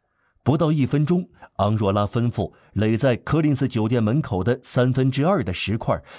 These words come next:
搬上了二楼和阁楼。第二分钟还没有过去，这些石块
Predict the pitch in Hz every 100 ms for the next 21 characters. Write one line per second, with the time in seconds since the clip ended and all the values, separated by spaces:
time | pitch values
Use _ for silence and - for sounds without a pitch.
0 | - 104 107 107 101 85 80 147 123 87
1 | 85 156 - 92 - 95 107 87 - _
2 | _ _ _ _ _ _ - 117 165 107
3 | - 110 104 120 117 - 95 87 143 120
4 | - 95 - - - - - 98 82 98
5 | - 107 131 156